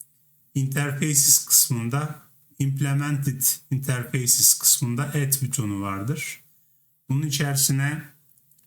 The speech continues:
Hit Interface yazarsanız bizim yazdığımız biraz önce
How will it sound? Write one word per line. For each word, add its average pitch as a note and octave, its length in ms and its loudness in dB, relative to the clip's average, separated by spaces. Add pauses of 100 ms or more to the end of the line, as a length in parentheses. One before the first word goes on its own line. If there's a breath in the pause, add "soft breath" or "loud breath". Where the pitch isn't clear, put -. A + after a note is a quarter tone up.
(100)
Hit D3 200 -2
Interface C3 720 -2
yazarsanız C3+ 680 0
bizim C#3 260 2
yazdığımız A2 720 -2
biraz C3+ 220 0
önce A#2 440 -2